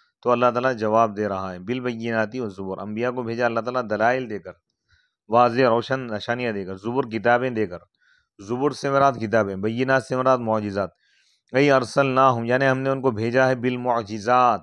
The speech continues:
معجزے دے کر، والکتب، اور کتابیں دے کر،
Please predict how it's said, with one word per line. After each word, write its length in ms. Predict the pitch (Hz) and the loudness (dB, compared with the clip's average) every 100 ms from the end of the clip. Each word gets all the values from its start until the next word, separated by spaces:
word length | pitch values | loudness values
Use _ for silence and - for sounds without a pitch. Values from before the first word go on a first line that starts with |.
| 98 | -6
معجزے 540 | 107 120 117 117 131 | -4 -4 -4 -2 -2
دے 180 | 123 110 | 0 -2
کر، 140 | 92 85 _ _ _ _ _ - | -4 -10 _ _ _ _ _ 0
والکتب، 680 | 120 131 117 135 147 139 | 2 4 2 2 2 4
اور 80 | 143 | 2
کتابیں 460 | 117 117 127 131 139 | 2 2 2 2 -2
دے 140 | 117 | -4
کر، 180 | 92 92 | -4 -8